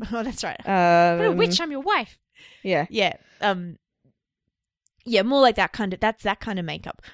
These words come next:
Speaker 1: But Famke
Speaker 2: Carol
Speaker 1: Janssen,
Speaker 2: Kane.
Speaker 1: Famke Janssen and her coven are not like that at all. They're a bit more, well, Famke's got that, she's a grand witch. She can show herself as looking human or she can look like a witch. So, but she,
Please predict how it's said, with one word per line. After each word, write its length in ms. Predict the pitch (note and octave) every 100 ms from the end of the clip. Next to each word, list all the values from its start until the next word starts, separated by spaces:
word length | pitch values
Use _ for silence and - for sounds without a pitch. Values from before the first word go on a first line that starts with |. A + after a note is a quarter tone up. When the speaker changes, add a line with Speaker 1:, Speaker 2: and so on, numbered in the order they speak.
| _ -
Speaker 1:
But 160 | G#3 - _
Famke 260 | - C#4 -
Speaker 2:
Carol 340 | B3 A3+ F#3
Speaker 1:
Janssen, 100 | E3
Speaker 2:
Kane. 300 | - D2+ G3 -
Speaker 1:
Famke 300 | - C4+ D#4+
Janssen 480 | B3+ F#3 A3 G#3+ F3+
and 200 | - F3
her 300 | F#3 F#3+ F#3+
coven 640 | F#3+ - B3+ C#4+ C3+ C3 - -
are 100 | G3
not 160 | G3 -
like 140 | F#3
that 140 | F#3 E3
at 80 |
all. 200 | F#3 A#3+ F3+
They're 140 | F#3+
a 60 | G3
bit 160 | A3
more, 240 | G3 F#3 F#3 - -
well, 120 | G#3
Famke's 480 | G3 - C4 - E4
got 160 | - -
that, 200 | F#3 - _ _ _ _
she's 280 | - - F#3+
a 80 | D#3+
grand 460 | D#3+ D#3+ D#3 D#3+ D#3
witch. 240 | D3+ - -
She 160 | - -
can 320 | - D#3+ - _ _ _
show 240 | - F3 F3+
herself 340 | F3+ D#3+ D#3+
as 280 | E3+ - - _ _ -
looking 280 | - D#3
human 460 | D#3+ - F3 D#3 D#3
or 100 | D#3
she 160 | D#3 -
can 480 | D#3+ D#3 D3 D3+ -
look 160 | -
like 140 | - -
a 60 |
witch. 200 | G2 - - - - _
So, 120 | A3
but 160 | G3+ -
she, 280 | B3 A#3